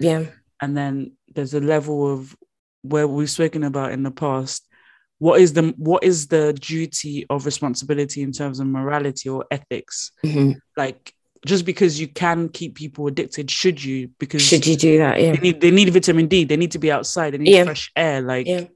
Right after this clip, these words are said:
Speaker 2: there is nothing like, like, okay, I'm saying it's cool that I could hang with my friends in
Speaker 1: Mm-hmm.
Speaker 2: different parts of the world, but there's nothing like seeing them physically and giving them a
Speaker 1: Mm-mm.
Speaker 2: hug,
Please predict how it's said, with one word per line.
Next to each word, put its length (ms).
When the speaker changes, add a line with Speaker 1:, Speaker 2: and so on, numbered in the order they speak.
Speaker 2:
there 180
is 140
nothing 420
like, 280
like, 200
okay, 440
I'm 140
saying 220
it's 120
cool 320
that 140
I 40
could 140
hang 200
with 100
my 140
friends 600
in 80
Speaker 1:
Mm-hmm. 120
Speaker 2:
different 320
parts 240
of 80
the 60
world, 300
but 300
there's 120
nothing 300
like 160
seeing 260
them 120
physically 480
and 200
giving 220
them 120
a 100
Speaker 1:
Mm-mm. 100
Speaker 2:
hug, 220